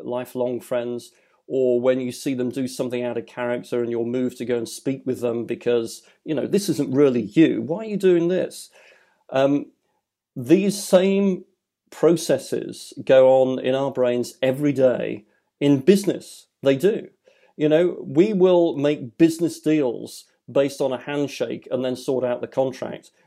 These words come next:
We won't make business deals based just on a contract if that person doesn't choose to shake hands, because something deep inside us will make us feel we don't trust them and it just doesn't feel right. And th-, this is,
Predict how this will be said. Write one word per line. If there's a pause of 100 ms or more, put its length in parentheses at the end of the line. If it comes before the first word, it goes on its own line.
We
won't
make
business
deals
based
just
on
a
contract
if
that
person
doesn't
choose
to
shake
hands, (360)
because
something
deep
inside
us (220)
will
make
us
feel
we
don't
trust
them (400)
and
it
just
doesn't
feel
right. (800)
And (680)
th-,
this
is,